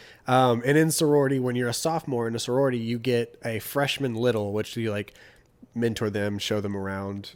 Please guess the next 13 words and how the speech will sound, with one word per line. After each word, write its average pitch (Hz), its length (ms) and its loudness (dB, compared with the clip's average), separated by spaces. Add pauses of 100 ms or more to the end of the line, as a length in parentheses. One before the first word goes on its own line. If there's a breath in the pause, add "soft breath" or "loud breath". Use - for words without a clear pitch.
(100)
uh, 107 180 -6
what 104 180 -6
it's 101 120 -12
like 104 160 -8
to 110 80 -12
be 107 140 -6
at 101 100 -10
college 104 420 -8
in 107 100 -6
a 101 60 -8
sorority. 101 520 -10 (240 loud breath)
Her 165 180 4
little's 143 500 0